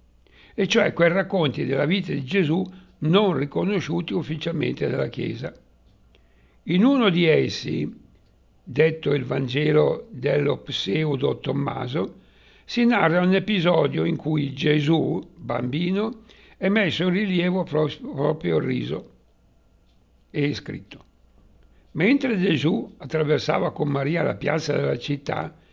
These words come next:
vide un maestro che insegnava ai suoi scolari.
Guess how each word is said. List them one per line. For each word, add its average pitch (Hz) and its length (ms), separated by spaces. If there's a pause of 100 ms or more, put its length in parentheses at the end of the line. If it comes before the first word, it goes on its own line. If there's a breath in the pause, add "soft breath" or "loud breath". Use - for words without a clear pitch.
(360 soft breath)
vide 202 260
un 185 100
maestro 202 560
che - 80
insegnava 175 880
ai 196 120
suoi 156 200
scolari. 139 580